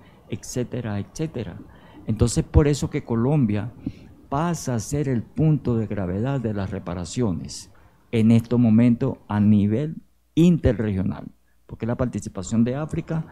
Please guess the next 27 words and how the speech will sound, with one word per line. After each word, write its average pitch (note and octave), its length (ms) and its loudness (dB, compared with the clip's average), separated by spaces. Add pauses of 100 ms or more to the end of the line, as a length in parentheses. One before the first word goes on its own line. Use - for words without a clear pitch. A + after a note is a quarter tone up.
(220)
es G#2+ 80 -6
la G#2+ 120 -2
participación G#2 680 -6
de G#2+ 100 -6
caricom, D3+ 720 0
de G2+ 100 0
todo G#2 220 -2
el G#2+ 100 -4
Caribe, D#3 460 -4 (300)
Estados A2+ 560 -2
Unidos, D3+ 380 4
porque A2 180 -4
estuvo A#2 280 -2
aquí A#2+ 200 -4
incluso B2+ 560 -4 (680)
el A2 120 -2
representante A2+ 800 0
de C3+ 80 0
la C3 80 -2
Comisión A2 400 2
Nacional A2 480 2
de B2+ 100 -2
Reparaciones, G2 1000 -2 (1080)
eh, G#2+ 320 2 (100)
Ron B2 200 8
Daniels, A#2 720 2 (260)
¿no? C#3+ 320 0